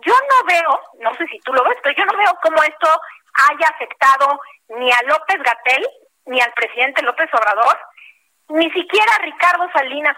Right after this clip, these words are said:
Pliego, y a la Torre, pues, le dio más audiencia, porque yo creo que todo el mundo lo va a ver hoy para ver qué dice.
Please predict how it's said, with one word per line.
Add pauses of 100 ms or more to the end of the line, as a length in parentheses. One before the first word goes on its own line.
Pliego,
y
a
la
Torre,
pues,
le
dio
más (200)
audiencia,
porque
yo
creo
que
todo
el
mundo
lo
va
a
ver
hoy
para
ver
qué
dice.